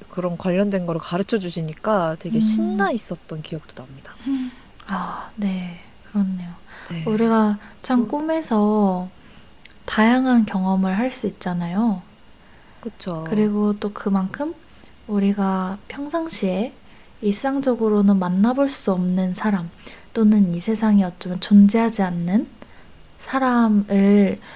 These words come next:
Speaker 2: 만날 수 있는 곳인 것 같아요.
Speaker 1: 네, 맞습니다.
Speaker 2: 그래서,
Speaker 1: 그래서 더 흥미롭죠.
Speaker 2: 음, 맞아요. 일상에서 나에게 기억에 남는 사람들도 많지만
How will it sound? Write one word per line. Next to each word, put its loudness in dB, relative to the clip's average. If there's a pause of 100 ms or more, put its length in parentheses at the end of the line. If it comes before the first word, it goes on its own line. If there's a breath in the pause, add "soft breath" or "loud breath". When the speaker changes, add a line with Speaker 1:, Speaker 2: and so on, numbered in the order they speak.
(120 loud breath)
Speaker 2:
만날 8
수 -2
있는 0
곳인 4
것 4
같아요. -2 (1120)
Speaker 1:
네, -4
맞습니다. -10
Speaker 2:
그래서, 4
Speaker 1:
그래서 2
더 -6
흥미롭죠. 0
Speaker 2:
음, 6 (260)
맞아요. 4 (320 loud breath)
일상에서 4
나에게 4
기억에 4
남는 4
사람들도 2
많지만 2